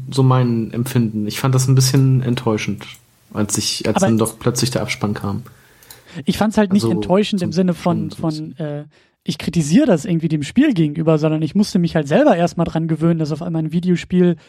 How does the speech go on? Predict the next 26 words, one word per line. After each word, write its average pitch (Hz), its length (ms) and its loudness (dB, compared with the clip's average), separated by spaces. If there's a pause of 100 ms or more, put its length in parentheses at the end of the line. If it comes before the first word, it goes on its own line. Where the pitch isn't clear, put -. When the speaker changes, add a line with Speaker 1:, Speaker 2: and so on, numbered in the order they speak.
(460)
Speaker 2:
so 196 500 4
Speaker 1:
Mhm. 220 140 -6
Speaker 2:
endet 220 600 0
und 165 160 -4
vor 160 120 -2
allen 185 120 0
Dingen 185 160 0
auch 175 280 -4
ganz 214 280 -4
eindeutig 202 560 2
zeigt, 190 340 -4
dass 170 160 -4
Joel 208 480 4 (960)
sehr 220 400 2
egoistisch 208 560 2
ihr 214 140 0
gegenüber 190 500 2
ist 196 300 0
und 170 320 -2
dass 165 140 -4
seine 175 340 2
Liebe 208 400 4
zu - 180 -4
ihr 214 320 4
schon 180 200 -2
fast - 520 -4